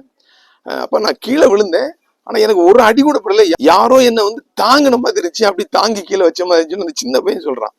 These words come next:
ஒரு பதினோரு வயசு பையன் சொல்றான். உனக்கு ஒரு தலையிலயோ கையிலயோ காலையிலயோ எதுலயுமே என்ன பண்ணாலே ஒரு சின்ன ஒரு அப்ரேஷன் மட்டும்தான், ஒரு சின்ன ஒரு சிராய்ப்பு மட்டும்தான். அப்ப பாருங்க, நீங்க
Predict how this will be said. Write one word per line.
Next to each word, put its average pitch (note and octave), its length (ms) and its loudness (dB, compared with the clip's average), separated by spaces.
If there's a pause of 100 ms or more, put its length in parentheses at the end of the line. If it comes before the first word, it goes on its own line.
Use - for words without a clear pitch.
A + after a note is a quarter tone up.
(120)
ஒரு A#2 140 -10
பதினோரு D3 340 -4
வயசு D3+ 180 -4
பையன் C#3+ 200 -4
சொல்றான். A#2 260 -10 (340)
உனக்கு A3+ 280 -10
ஒரு G#4+ 160 -6 (800)
தலையிலயோ D3 380 -4
கையிலயோ C#3+ 320 -12
காலையிலயோ F3 320 -16
எதுலயுமே C#4 380 -6
என்ன C4 100 -8
பண்ணாலே D#3 300 -8
ஒரு - 160 -20
சின்ன - 320 -16
ஒரு D#3+ 140 0
அப்ரேஷன் - 520 -6
மட்டும்தான், A2 300 -10
ஒரு - 80 -20
சின்ன F#3 260 -8 (300)
ஒரு A#2+ 120 -4
சிராய்ப்பு A#3 500 0
மட்டும்தான். A2+ 320 -8 (440)
அப்ப B2 240 -18
பாருங்க, E3+ 420 -2 (880)
நீங்க A2 180 -10